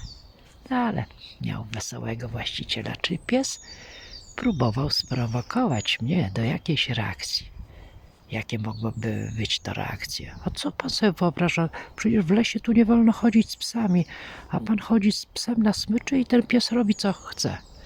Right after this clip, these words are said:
O, na przykład, czy ten właściciel mógłby sprowokować moją reakcję taką?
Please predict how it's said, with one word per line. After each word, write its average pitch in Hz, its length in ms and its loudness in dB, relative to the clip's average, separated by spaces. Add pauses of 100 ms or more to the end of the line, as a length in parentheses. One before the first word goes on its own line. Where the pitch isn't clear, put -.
(420)
O, 156 140 0
na 240 160 4
przykład, - 600 -6 (1200)
czy - 120 -6
ten 127 260 0
właściciel 113 920 -2 (1900)
mógłby - 380 -8
sprowokować 117 1120 -2
moją 143 320 0
reakcję - 480 -6
taką? - 380 -8